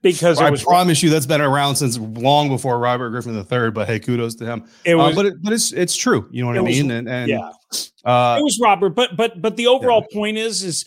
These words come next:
Speaker 1: some people are gonna be annoyed more than just LaShawn McCoy about
Speaker 2: Mm.
Speaker 1: how Eric Bieniemy might coach, lead, talk, what have you. As long as Eric Bieniemy doesn't cross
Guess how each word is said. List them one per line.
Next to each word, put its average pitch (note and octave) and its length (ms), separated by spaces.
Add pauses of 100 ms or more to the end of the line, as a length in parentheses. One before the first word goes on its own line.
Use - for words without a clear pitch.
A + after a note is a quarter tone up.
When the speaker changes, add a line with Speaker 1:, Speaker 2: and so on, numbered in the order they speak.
(160)
Speaker 1:
some D4+ 300
people D4 300
are A3 120
gonna A3+ 200
be G#3+ 160
annoyed G3+ 420 (400)
more A#3+ 400
than B3 260
just B3+ 300
LaShawn A3 500
McCoy F#3 500 (500)
about G#3+ 340
Speaker 2:
Mm. F3+ 40
Speaker 1:
how G#3+ 200
Eric G#3+ 300
Bieniemy G3+ 440
might F#3 280
coach, - 420
lead, E3+ 380
talk, G3+ 420
what D#3 160
have F#3 260
you. C#3 120
As D#3 140
long C#4 200
as A3 100
Eric A#3+ 280
Bieniemy F#3 340
doesn't C#3 240
cross F3 340